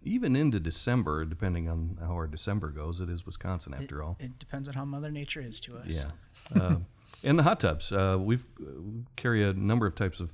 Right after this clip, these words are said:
Speaker 1: hot tubs or spas that, uh, have, uh, differing uses. Uh, we have some things that are just good for getting out there and splashing around and having a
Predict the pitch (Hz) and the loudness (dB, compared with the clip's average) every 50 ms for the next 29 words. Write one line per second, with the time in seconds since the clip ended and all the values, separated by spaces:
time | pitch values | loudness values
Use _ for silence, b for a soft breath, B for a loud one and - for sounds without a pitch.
0 | B B B B B B B - 101 95 - 104 98 90 82 85 80 - - 98 | B B B B B B B 2 2 2 4 2 2 2 2 -2 -4 -2 2 4
1 | 98 98 98 98 85 85 90 95 90 90 87 - - 90 90 87 87 85 87 95 | 6 6 6 4 2 2 2 2 2 2 0 -4 -6 -4 -2 0 0 0 2 2
2 | 95 92 90 - - - - - 76 90 87 85 95 117 - - - 110 107 104 | 2 0 -2 -4 -10 -18 -16 -10 -8 -6 -4 -2 -2 -2 -2 0 2 2 4 4
3 | 101 92 - b b b b b b b b b - - 113 120 123 117 - - | 4 2 0 b b b b b b b b b -4 4 6 8 8 6 6 2
4 | 80 78 80 - - 87 87 85 85 82 82 87 85 82 87 - - 98 95 95 | -2 -2 -2 -4 -4 -2 -2 -2 0 0 -2 -2 -2 -4 -6 -8 -8 -6 -6 -4
5 | 92 95 98 90 - 95 92 90 98 101 92 92 92 85 85 82 104 104 - - | -2 -4 -4 -2 -2 -2 0 2 2 2 2 2 0 -2 -2 -2 -2 -2 -2 0
6 | - 110 117 110 - - 95 90 87 90 104 98 98 101 98 92 - 104 101 90 | 2 2 2 2 0 -2 -4 -2 -2 -2 -2 -2 0 0 0 0 0 0 0 0
7 | - - 98 98 95 - - 104 98 98 95 90 92 92 95 90 87 85 B B | 0 -2 -2 -2 -2 -2 0 0 2 2 2 2 2 0 0 0 -2 -2 B B
8 | B B B B B B - - 92 87 87 85 82 | B B B B B B -8 -4 -2 -2 0 -2 -2